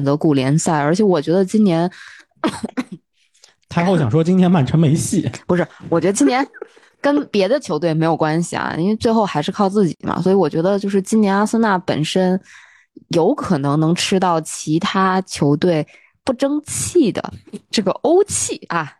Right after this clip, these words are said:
Speaker 1: 是吧？咱们，咱，咱们就是看看今年联赛能，能不能走得更远一点儿。其实我并不 care 欧冠达到什么样的成绩，随便，无所谓。
Speaker 2: 我觉得联赛你必须顾及到你们，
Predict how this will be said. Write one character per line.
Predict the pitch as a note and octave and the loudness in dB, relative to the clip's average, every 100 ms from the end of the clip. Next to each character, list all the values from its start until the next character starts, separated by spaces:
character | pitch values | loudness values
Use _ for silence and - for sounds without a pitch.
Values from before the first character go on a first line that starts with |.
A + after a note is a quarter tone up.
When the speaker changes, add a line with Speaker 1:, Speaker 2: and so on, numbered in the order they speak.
| _ | _
Speaker 1:
是 | - D#3+ | -4 -4
吧？ | D3 - | -2 -2
咱 | D#3 | 2
们， | F3 | 2
咱， | F3+ D#3+ - | 0 -4 -2
咱 | E3+ | -2
们 | F#3 | 0
就 | A3+ | -2
是 | G#3 F#3 | -2 -6
看 | - F#3 | -4 -2
看 | E3 D3 | 0 0
今 | E3+ | 0
年 | D#3+ D#3+ | 2 2
联 | C#3 D3 | 2 2
赛 | G#3 G#3 | 2 0
能， | C3+ C3 C#3+ _ - - - | 0 -2 -4 _ -20 -20 -8
能 | - E3 | -2 0
不 | D#3 | 2
能 | D3+ | 0
走 | D#3+ G2+ | 0 -2
得 | - | -2
更 | D3+ C#3+ | 0 0
远 | B2+ - | 0 -2
一 | |
点 | C3 - | -4 -4
儿。 | - - - - - | -10 -20 -20 -20 -4
其 | G3+ | 0
实 | |
我 | A#3 - | 0 0
并 | G3+ | -2
不 | D#3 | -4
care | - C#3 | -6 -6
欧 | - C3 | -2 -2
冠 | C3+ - - _ _ _ _ _ - - | -2 -4 -8 _ _ _ _ _ -20 -16
达 | - C#3 | -6 -2
到 | D3 | -2
什 | D3 | -2
么 | C3 | -4
样 | A#2+ | -4
的 | |
成 | - - - | -8 -14 -12
绩， | - - | -12 -4
随 | - | 0
便， | A3 E4 - _ _ _ - | 0 -2 -8 _ _ _ -4
无 | G3 | 0
所 | A#3+ | 2
谓。 | D#3+ C4 _ _ _ | 0 -2 _ _ _
Speaker 2:
我 | C#3+ A2 | -6 -4
觉 | A#2 | -2
得 | C#3+ | -2
联 | C3 | -2
赛 | E3+ C#3 | -2 -4
你 | G#2 | -6
必 | B2+ | -8
须 | B2 D#3 | -6 -4
顾 | F3 A#2+ | -2 -2
及 | A#2+ | -2
到 | C3 B2 | -4 -4
你 | A#2 G#2+ | -6 -6
们， | A2 C3+ | -4 -6